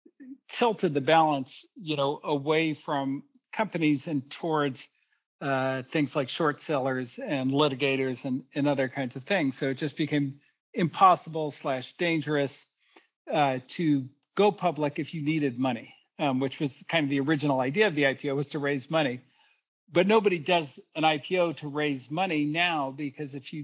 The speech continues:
do that, um, you are really subject to devastating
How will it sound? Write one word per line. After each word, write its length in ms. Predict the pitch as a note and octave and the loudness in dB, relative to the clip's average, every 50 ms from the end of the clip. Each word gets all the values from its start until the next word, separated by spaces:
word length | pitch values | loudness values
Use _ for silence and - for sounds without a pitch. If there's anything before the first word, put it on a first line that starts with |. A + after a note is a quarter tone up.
| C3 - | -12 -8
do 180 | - G3 G3 F#3+ | -4 -2 0 2
that, 380 | D#3 D#3 C#3+ C3+ C3 B2+ C3 - _ _ - | 4 4 4 4 2 0 -2 -8 _ _ -8
um, 440 | - D3 C#3 C3+ C3 C3 C3 C3 B2+ - _ _ _ - - - _ _ | -4 -2 -2 0 -2 -2 -2 -4 -6 -8 _ _ _ -14 -12 -12 _ _
you 540 | C#4 G3 C#3+ C#3 D#3+ D3+ D3 C#3+ C#3 D3 D3 - | -10 -6 -2 2 4 4 4 4 2 0 -2 0
are 160 | D#3+ C#3+ C#3 | 0 0 0
really 340 | C3 C#3+ E3 D#3 D3 C#3 B2+ | 2 0 2 2 2 2 0
subject 640 | - - D#3 C#3 B2+ - C#3+ C3+ C3 - _ - - - - - | 0 -2 -2 -2 -2 -2 -2 -2 -2 -6 _ -16 -10 -8 -4 -2
to 420 | D#3 C#3 C3+ C3 C3 C3 B2+ C3 C#3 - _ _ _ _ _ - - _ _ _ _ _ _ _ _ _ _ _ _ _ _ - | -2 0 0 0 -2 -4 -6 -8 -12 -16 _ _ _ _ _ -20 -20 _ _ _ _ _ _ _ _ _ _ _ _ _ _ 4
devastating 800 | F3+ F3+ D#3+ E3+ D#3 - - E3+ D#3 D3 C#3 C3+ C3 B2+ B2 B2 | 6 6 6 4 0 -4 -2 -2 0 0 0 -2 -2 -4 -6 -8